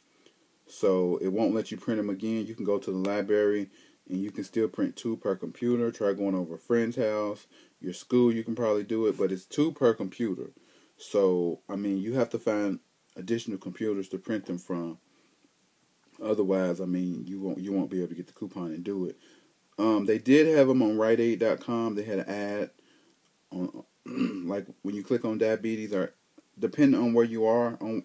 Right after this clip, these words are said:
Walgreens dot com, sometime a One Touch Delica ad pops up on the side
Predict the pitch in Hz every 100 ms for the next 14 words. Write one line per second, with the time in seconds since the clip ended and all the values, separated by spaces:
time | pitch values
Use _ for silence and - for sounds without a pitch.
0 | - 107 113 113 113 107 101 - 120 117
1 | - _ _ _ - 117 110 117 101 107
2 | 113 - 107 92 110 117 117 - 117 117
3 | 120 - 101 98 - 92 87 90 117 107
4 | 104 98